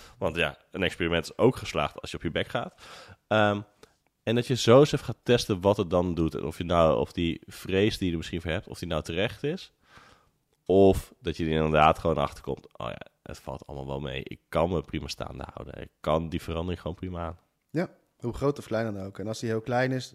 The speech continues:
Speaker 2: nou, dat is mooi om mee te beginnen. Je kan die verandering aan.
Speaker 1: Ja.
Speaker 2: Ja, en dat kan je. Eh, nou, wij zijn natuurlijk ontzettend benieuwd naar wat jij hier, eh, hiervan, eh,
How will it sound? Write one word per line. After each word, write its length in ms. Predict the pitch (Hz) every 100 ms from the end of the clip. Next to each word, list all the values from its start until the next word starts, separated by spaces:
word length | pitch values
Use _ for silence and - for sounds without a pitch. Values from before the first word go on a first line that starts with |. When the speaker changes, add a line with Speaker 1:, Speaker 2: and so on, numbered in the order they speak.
| _
Speaker 2:
nou, 120 | 156
dat 80 | 110
is 40 |
mooi 140 | 160 165
om 60 |
mee 120 | 147 127
te 60 |
beginnen. 340 | 110 165 104 95 _ _ _ _ _ _ _ _ _ _ _ _
Je 80 | 175
kan 100 | 151
die 100 | 104
verandering 320 | 120 160 170
aan. 260 | 156 147 - _
Speaker 1:
Ja. 240 | - 151 - _ _ _ _ -
Speaker 2:
Ja, 320 | 190 196 - _
en 100 | 147
dat 100 | 131
kan 180 | 123 120
je. 180 | 147 147 _ _ _ _ _ _ _ _ _
Eh, 320 | 147 139 135 -
nou, 240 | 151 113 110
wij 160 | 147 220
zijn 140 | 208
natuurlijk 300 | 185 165 -
ontzettend 460 | 143 - 226 220 156
benieuwd 380 | 156 147 123
naar 280 | 123 127 120
wat 140 | 123 123
jij 240 | 139 131
hier, 380 | 120 120 120 113
eh, 440 | 107 104 101 98
hiervan, 540 | 117 117 - 107 101 101
eh, 220 | 95